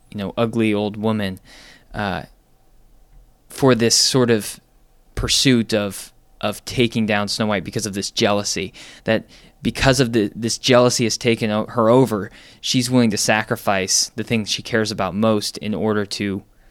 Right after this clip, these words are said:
sort of fulfill that jealousy. I don't think that's something they maybe intentionally did, but it's, it's sort of an interesting thing that I've always enjoyed about that scene, that she, that those are the,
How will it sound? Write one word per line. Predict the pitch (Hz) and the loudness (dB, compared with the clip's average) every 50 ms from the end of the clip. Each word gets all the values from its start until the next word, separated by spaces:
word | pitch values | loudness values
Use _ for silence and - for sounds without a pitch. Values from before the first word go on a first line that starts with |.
| _ _ | _ _
sort | - - 113 110 101 | -4 -2 0 0 0
of | 95 | -2
fulfill | - - - 113 - - 117 107 | -4 -6 -8 -6 -2 0 0 2
that | 98 98 85 95 | 2 0 -2 -2
jealousy. | 110 101 98 98 - - 107 | -2 -2 -2 -2 -2 0 2
I | 131 | 2
don't | 160 170 156 | 2 2 2
think | - 165 139 | 2 2 4
that's | 143 127 - | 2 2 2
something | - 139 123 131 120 113 | 0 -2 0 0 0 2
they | 110 107 104 95 - | 2 2 0 -2 -4
maybe | - - 120 117 113 110 107 104 | -2 0 2 2 2 2 0 -2
intentionally | 101 - - 123 131 - - 147 143 143 | -2 -2 -2 -2 -2 0 0 0 2 2
did, | 139 147 147 131 | 4 2 2 2
but | 110 104 | 0 0
it's, | 101 95 - - - - | -2 -2 -4 -6 -8 -6
it's | - 110 - | -8 -6 -4
sort | - - 127 120 | 0 0 0 0
of | 113 104 110 | 0 0 -2
an | 101 - - | -4 -4 -2
interesting | 131 131 123 - 131 117 - - - 113 107 104 98 95 - _ - - - - - _ _ | -2 -2 -2 -2 -2 -4 -4 -2 -2 -4 -2 -4 -6 -8 -10 _ -20 -20 -20 -20 -20 _ _
thing | - 135 120 113 | 2 2 4 4
that | 107 104 | 4 2
I've | 104 101 | 2 2
always | 113 107 104 101 107 | 2 2 2 0 -2
enjoyed | 101 92 101 101 101 | -4 -2 -2 -2 -2
about | 98 101 98 98 - | -2 -2 -4 -4 -2
that | 101 92 85 - | -4 -4 -4 -4
scene, | - - 101 95 95 | -6 -4 -4 -4 -6
that | 80 71 | -6 -6
she, | - - - - | -6 -6 -4 -4
that | 113 107 90 69 78 - | -2 -4 -4 -4 -2 0
those | 117 120 120 123 120 120 | 2 4 4 4 2 0
are | 120 110 | 0 0
the, | 107 104 101 101 | 0 -2 -2 -4